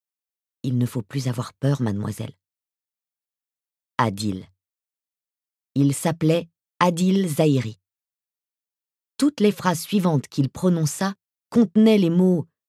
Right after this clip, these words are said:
trop belle ». Il parlait de moi. « Trop belle pour mourir. Trop belle pour rester là. Trop belle pour qu'il ne tombe pas amoureux. »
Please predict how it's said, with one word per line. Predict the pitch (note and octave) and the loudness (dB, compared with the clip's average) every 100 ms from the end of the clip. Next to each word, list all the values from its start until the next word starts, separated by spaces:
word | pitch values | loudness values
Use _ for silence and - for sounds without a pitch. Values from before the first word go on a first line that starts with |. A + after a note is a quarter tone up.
| _ _ _ | _ _ _
trop | - - F#3 | -4 0 2
belle ». | C3+ C#2 - _ _ _ _ _ _ _ _ _ _ | 0 -2 -16 _ _ _ _ _ _ _ _ _ _
Il | D3 C3+ | -2 -2
parlait | - B2+ A#2+ A#2+ | 0 -2 0 0
de | A2+ | -2
moi. « | G#2+ G#2+ G2 _ _ _ _ _ _ _ _ _ | -4 -6 -10 _ _ _ _ _ _ _ _ _
Trop | - D#3+ D3+ | -4 0 2
belle | E3 D#3 | 2 2
pour | D3 B2+ | 0 -2
mourir. | D3 D3+ B2 A2 A2+ _ _ _ _ _ _ - | 0 0 -2 -6 -12 _ _ _ _ _ _ -6
Trop | - G#3 F#3+ | -2 2 2
belle | F3 D#3+ D#3+ | 2 2 0
pour | E3 C3 | -2 0
rester | C3+ C#3+ - D#3+ | 0 -2 -2 -2
là. | A2 A#2 - - _ | 0 -4 -16 -20 _
Trop | - A#3+ | 0 2
belle | F3+ F#3+ G3 | 4 4 2
pour | E3 F3 | -2 -6
qu'il | - D#3+ | -2 0
ne | E3 | 0
tombe | D#3+ D#3 D3+ | 0 0 0
pas | D3+ D3 | 0 2
amoureux. » | D3 D#3+ C#3 G#2+ | 2 2 -2 -6